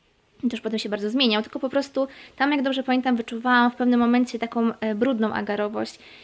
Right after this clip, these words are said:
Ja za nią nie przepadam, chociaż wiem, że taką fazę warto przeczekać, bo potrafią się dziać cuda, na przykład, e, Symmetry Sarah Baker, czy ostatnio poznane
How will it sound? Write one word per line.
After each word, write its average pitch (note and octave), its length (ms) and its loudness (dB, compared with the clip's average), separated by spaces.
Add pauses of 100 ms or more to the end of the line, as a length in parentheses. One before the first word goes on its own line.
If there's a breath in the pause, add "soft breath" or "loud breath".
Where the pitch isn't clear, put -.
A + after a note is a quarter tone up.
(140)
Ja A#3+ 100 2
za C4+ 120 0
nią C4 80 4
nie A#3+ 120 4
przepadam, A3 460 -2
chociaż B3+ 280 0
wiem, A3 240 2
że B3 160 -2
taką B3 300 -4
fazę A#3+ 320 0
warto A#3+ 280 -2
przeczekać, A3+ 460 -6
bo A3+ 100 -4
potrafią A#3 380 -2
się A#3+ 100 -4
dziać A#3+ 200 -2
cuda, G3+ 440 -2
na A#3 120 2
przykład, A#3 420 -2 (560 loud breath)
e, G#3 260 2
Symmetry A#3+ 800 0 (320)
Sarah A3 280 0
Baker, F#3+ 420 -4
czy - 100 -8
ostatnio B3+ 280 -4
poznane A3+ 460 2